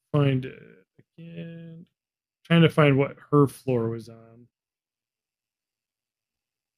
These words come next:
I found one that said she was on the fourteenth floor as well, but if she was playing the elevator game,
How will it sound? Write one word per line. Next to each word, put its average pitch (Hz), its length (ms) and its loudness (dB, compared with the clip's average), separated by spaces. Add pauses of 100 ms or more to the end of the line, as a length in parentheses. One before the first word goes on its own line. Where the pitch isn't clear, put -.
(2500)
I 147 80 0
found 160 320 4
one 156 140 4
that 135 160 -4
said 143 200 -2
she - 160 -4
was 135 160 -2
on 131 100 -4
the 123 100 -6
fourteenth 131 500 -8
floor 120 300 -10
as 110 120 -12
well, 110 520 -8
but 120 240 -16 (880)
if 185 200 4
she 185 180 -2
was 165 280 2
playing 151 440 -4
the 139 240 -6
elevator 135 580 -4
game, 113 360 -16